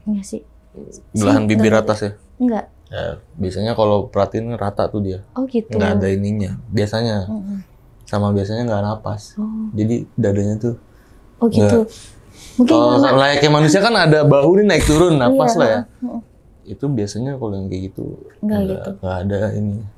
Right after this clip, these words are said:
Speaker 1: Mungkin karena saya terlalu antusias punya teman ya, Mas, ya?
Speaker 2: Iya, kan di saat mereka menjauh nih, dunia menjauh,
Speaker 1: Iya.
Speaker 2: ada yang rangkul nih, "Yuk,"
Speaker 1: Nah, gitu.
Speaker 2: gitu.
Speaker 1: Jadi
Speaker 2: Ah,
Speaker 1: kayak
Speaker 2: kena banget tuh
Speaker 1: Iya.
Speaker 2: momennya.
Speaker 1: Jadi kayak,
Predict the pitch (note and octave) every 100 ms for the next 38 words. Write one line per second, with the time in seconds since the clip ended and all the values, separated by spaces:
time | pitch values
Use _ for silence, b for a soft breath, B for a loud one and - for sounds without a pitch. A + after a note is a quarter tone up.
0 | - - B3 A#3+ D#4+ F4+ F4+ D4+ C#4+ C#4
1 | C#4 C#4 C#4 C#4 C4+ C4 C4 C4 C4+ C4+
2 | C#4 C#4+ C#4+ B3 A#3 C4 C#4 C#4+ C#4+ C4+
3 | G#3+ _ - A#2+ G2+ G2+ F#2+ G2 A#2 A#2
4 | G#2+ G2 G#2 - _ _ - - - F#2+
5 | G#2 F#2+ G#2+ G#2 G#2+ G#2 G#2+ B2+ B2+ B2+
6 | A#2+ A2 A2+ A2+ A2+ A#2 C3 B2+ A#3 A#3
7 | G#2 A2 G#2+ G#2+ G#2+ G2+ G2+ _ - A2+
8 | G#2+ A2+ A#2 A2+ E3+ B3 A3 G#3 G3+ A3+
9 | A3+ A3+ A#3+ - A2 - A#2+ A#2+ B2 C#3+
10 | C#3+ C#3 C3+ C4+ D4+ D4+ D4 D4 D4+ -
11 | b b - A#3 B3 B3